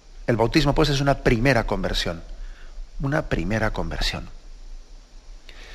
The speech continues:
Y ahora el catecismo nos habla de una segunda conversión.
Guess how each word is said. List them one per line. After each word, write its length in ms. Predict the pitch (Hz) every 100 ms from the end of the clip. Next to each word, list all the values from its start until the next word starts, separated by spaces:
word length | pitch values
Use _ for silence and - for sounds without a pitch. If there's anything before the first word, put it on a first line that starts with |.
| - - - - - - - - - -
Y 100 | 170
ahora 300 | 214 202 202
el 160 | 156 135
catecismo 460 | 135 139 151 175 151
nos 120 | 185
habla 140 | 175
de 80 | 165
una 160 | 160 143
segunda 540 | - 117 165 139 117
conversión. 640 | 110 98 90 - - 82